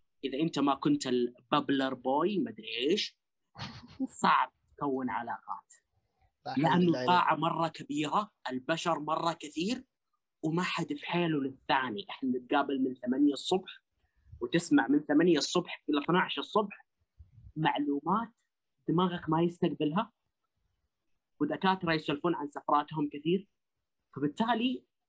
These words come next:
Speaker 1: يعني، ما حد في حاله للثاني، فأصعب تكوين العلاقات بالنسبة لي كان في الجامعة.
Speaker 2: لا، بس
Speaker 1: من
Speaker 2: شوف، ممكن، ممكن، ولكن مستحيل ما تلقى بينك وبين شخص في شيء مشترك. مستحيل
Speaker 1: بينك
Speaker 2: أساسا، أصبر،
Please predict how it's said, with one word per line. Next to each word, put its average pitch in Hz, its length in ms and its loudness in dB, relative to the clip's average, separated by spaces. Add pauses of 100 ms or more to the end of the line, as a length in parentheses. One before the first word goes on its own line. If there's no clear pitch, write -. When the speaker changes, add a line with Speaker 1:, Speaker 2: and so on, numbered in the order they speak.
(280)
Speaker 1:
يعني، 143 440 0 (200)
ما 165 160 6
حد 226 340 -2
في - 180 -12
حاله 190 320 2
للثاني، 165 580 0 (140)
فأصعب 143 540 -2
تكوين 139 300 -6
العلاقات 123 560 -4 (360)
بالنسبة 131 340 -2
لي 135 260 0
كان - 180 -20
في - 100 -10
الجامعة. 104 460 -4 (500)
Speaker 2:
لا، 147 160 0
بس 131 120 -2
Speaker 1:
من 294 160 4
Speaker 2:
شوف، - 320 -4
ممكن، 233 400 0 (320)
ممكن، 220 420 0
ولكن 180 460 2
مستحيل - 440 -4
ما 185 60 2
تلقى 165 260 -4
بينك 165 340 -4
وبين 147 200 -4
شخص - 300 -12
في 175 120 -12
شيء 139 320 -8
مشترك. 120 400 -12 (640)
مستحيل 170 280 4
Speaker 1:
بينك 220 140 6
Speaker 2:
أساسا، 185 400 2 (240)
أصبر، 208 240 4